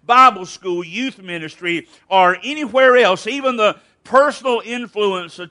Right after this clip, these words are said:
a parent has over their children, teachers have power. Because teachers, students rather, listen to what their teachers say, and they watch how their teachers live,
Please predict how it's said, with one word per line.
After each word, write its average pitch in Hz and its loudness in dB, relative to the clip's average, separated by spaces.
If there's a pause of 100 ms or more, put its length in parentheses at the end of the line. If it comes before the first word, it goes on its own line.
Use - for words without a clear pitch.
(140)
a 175 0
parent 233 -2
has 180 -6
over 190 -2 (220)
their 175 -2
children, 165 -2
teachers 165 -10 (280)
have 180 2 (240)
power. 120 -12 (640)
Because 196 -2
teachers, 240 -6
students 233 -6
rather, 190 0
listen 240 -4
to 233 -2
what 208 0
their 196 -4
teachers 160 -16
say, 123 -4 (460)
and 196 -2
they 190 2
watch 190 2
how 220 0
their 185 -4
teachers 175 -12
live, 151 -6